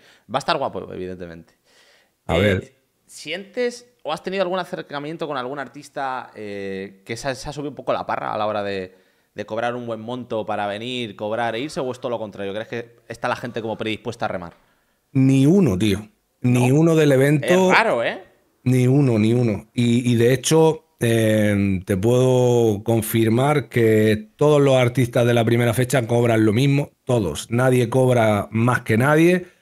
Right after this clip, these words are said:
Speaker 2: salvo los del under, que cobran un poquito menos porque son como la batalla de apertura,
Speaker 1: Mm.
Speaker 2: es menos larga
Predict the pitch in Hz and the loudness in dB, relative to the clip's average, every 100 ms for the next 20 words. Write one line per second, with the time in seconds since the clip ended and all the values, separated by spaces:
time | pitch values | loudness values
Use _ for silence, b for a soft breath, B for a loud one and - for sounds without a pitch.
0 | B _ - 151 156 165 185 185 b b | B _ 0 2 4 4 4 2 b b
1 | b _ 113 117 107 110 131 147 165 175 | b _ 0 2 2 2 4 4 4 2
2 | - 110 117 123 120 117 117 117 117 113 | 0 0 2 2 2 2 2 2 2 2
3 | 131 147 127 107 104 113 107 107 104 104 | 2 0 0 -2 -2 -2 0 2 4 4
4 | 101 113 113 113 104 101 - 143 139 135 | 4 2 4 2 2 0 2 2 4 2
5 | 123 117 107 104 104 101 104 131 131 131 | 2 2 4 4 2 2 4 4 4 2
6 | 135 127 | 2 0